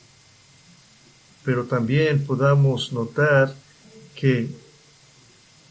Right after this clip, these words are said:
el diluvio es algo que nos enseña sobre la gracia de Dios. Si usted no está familiarizado con,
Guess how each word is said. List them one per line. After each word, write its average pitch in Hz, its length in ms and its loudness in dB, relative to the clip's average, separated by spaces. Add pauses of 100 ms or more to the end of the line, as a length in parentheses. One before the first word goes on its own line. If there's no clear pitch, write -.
(120)
el 135 180 2
diluvio 135 680 0
es 151 400 2
algo 143 440 2
que 143 160 2
nos 127 240 -2
enseña 127 760 -4
sobre 131 320 -2
la 127 120 0
gracia 135 680 2 (100)
de 120 180 -6
Dios. 131 560 -4 (2500)
Si - 160 -2
usted 165 400 0
no 151 80 0
está 160 280 0
familiarizado 127 840 -2
con, 117 260 -6